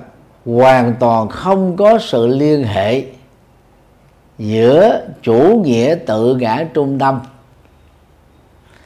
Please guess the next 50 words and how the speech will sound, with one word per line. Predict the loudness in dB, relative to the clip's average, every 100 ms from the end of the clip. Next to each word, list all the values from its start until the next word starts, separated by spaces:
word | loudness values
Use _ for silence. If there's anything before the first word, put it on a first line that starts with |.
| _ _ _ -12
với | -2 2 2 2
bậc | 0 -2 -2 -4
đại | -2 0 0
giác | -2 -2
ngộ | -2 -2
giải | -2 -6 -6
thoát | -6 -6 -10
theo | -6 -2
quan | -2
điểm | -4
của | -6
Đức | -8
Phật. | -10 -12 -14
Tức | -6 -2
là | -2
bậc | -4
giải | -2 -2
thoát | -2 0
rồi | 2 4 2
thì |
không, | 0 -2 -2 -6 -10 -14 -20 _
không, | -4 0
không | 0 0 4
quay | 4 6
trở | 4 2
lại | 2 0
cái | -4
trạng | -4 -4 -6
thái | -8
phàm | -8 -8
phu. | -6 -6 -8 _ _ _ _ _ _ _ _ -4
Cũng | 0
giống | 2
như | 2
mình | 0 2
đã | 0
học | 0 -2
được | 2 0 0 -16 -10 -6
cái | -2
trình | -2 0
độ | 0 2 0
tiến | 0 0 0 0
sĩ | 0 0 0
về | 0 -4 -4
toán | -4 -2 -2 -4
thì |
không | -4 -4 -4 -2
thể | -4
không | -2 -4 0
biết | 0